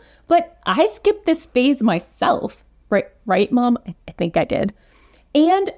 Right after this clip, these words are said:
when done poorly, it makes it hard to connect to the whiny main character.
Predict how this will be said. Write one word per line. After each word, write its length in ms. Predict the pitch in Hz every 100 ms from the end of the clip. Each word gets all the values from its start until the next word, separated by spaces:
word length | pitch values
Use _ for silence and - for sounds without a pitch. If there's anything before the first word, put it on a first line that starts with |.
| -
when 320 | 240 320 269
done 320 | 254 269 233 -
poorly, 720 | - 415 415 330 320 320 330 _ _ _ -
it 140 | 392
makes 240 | 403 349
it 140 | 466 349
hard 480 | - 247 247 269 269
to 120 | 294
connect 720 | 330 262 196 180 - - -
to 140 | - 220
the 120 | 214
whiny 460 | 180 165 175 175
main 320 | 165 156 160 170
character. 600 | 190 180 170 - -